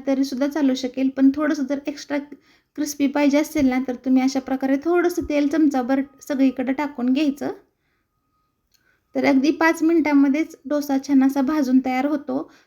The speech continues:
छान जाळीदार आणि सॉफ्ट झालाय हा सुद्धा, बघू शकता तुम्ही. कलरसुद्धा खूप सुरेख येतो याला. तर अशा प्रकारे ना,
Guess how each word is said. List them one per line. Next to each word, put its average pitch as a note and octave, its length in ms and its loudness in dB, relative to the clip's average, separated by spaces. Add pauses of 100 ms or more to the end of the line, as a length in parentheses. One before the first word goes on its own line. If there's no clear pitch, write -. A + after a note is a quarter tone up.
(160)
छान C#4+ 320 4
जाळीदार C4+ 400 2
आणि C4+ 200 6
सॉफ्ट C#4 320 -6
झालाय C4+ 320 -4
हा B3 180 -6
सुद्धा, B3 340 -8
बघू C4 280 2
शकता C#4+ 300 -4
तुम्ही. C4 340 0 (600)
कलरसुद्धा C#4+ 480 2 (100)
खूप E4+ 380 -2
सुरेख C#4+ 320 0
येतो C#4+ 220 -2
याला. B3 280 -2 (1600)
तर C#4 140 -6
अशा C#4+ 200 0
प्रकारे D#4+ 460 0
ना, C4+ 140 6